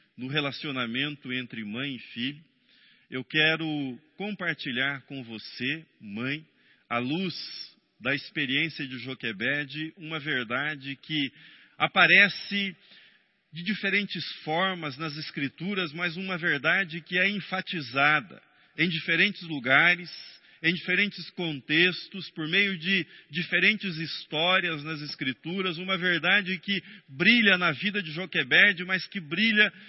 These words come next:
em diferentes situações nas Escrituras. Que verdade é essa que aparece na história de Joquebede, aparece nas Escrituras? Antes de depositar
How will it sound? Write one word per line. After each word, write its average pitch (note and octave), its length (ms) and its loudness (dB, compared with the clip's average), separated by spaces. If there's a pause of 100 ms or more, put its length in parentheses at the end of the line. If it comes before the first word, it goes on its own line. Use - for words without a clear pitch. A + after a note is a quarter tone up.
(240)
em G#3 240 4
diferentes F#3+ 680 0
situações F#3 720 -4 (160)
nas E3+ 200 -6
Escrituras. F3 640 -6
Que G#3+ 140 -4
verdade E3+ 800 0 (200)
é D3+ 320 6
essa E3 240 -4
que D#3+ 120 -6
aparece C#3+ 760 -2 (280)
na D3 160 -2
história E3+ 600 -2
de C3+ 100 -12
Joquebede, B2+ 760 -2
aparece B2 800 -4 (260)
nas A#2 260 -6
Escrituras? F#2+ 800 -12 (1000)
Antes E3+ 600 0 (500)
de A#2 200 -10
depositar C3+ 1040 -4